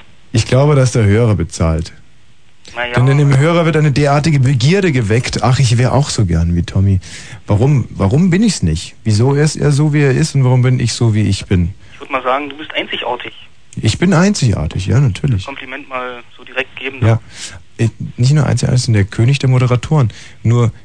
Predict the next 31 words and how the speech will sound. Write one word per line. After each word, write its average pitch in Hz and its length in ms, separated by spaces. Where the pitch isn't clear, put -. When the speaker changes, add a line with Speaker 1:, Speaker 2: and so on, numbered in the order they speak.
Speaker 1:
es 113 160
ist 131 200
natürlich 139 320
jetzt 123 200
nur 131 300
zur 135 140
Beruhigung 123 440
für 107 140
die 98 140
Hörer, 110 420
so 80 260
gerade 90 300
Männer, 95 360
deren 80 260
Freundinnen 87 680
irgendwie 90 260
so 85 180
wild 104 280
um 120 180
sich 120 220
beißend 101 420
auf 95 80
dem 98 200
Sofa 107 340
liegen, 110 320
wenn 107 160
sie 104 80
mich 104 240
hören, 101 200
nicht 101 180
ein, 90 120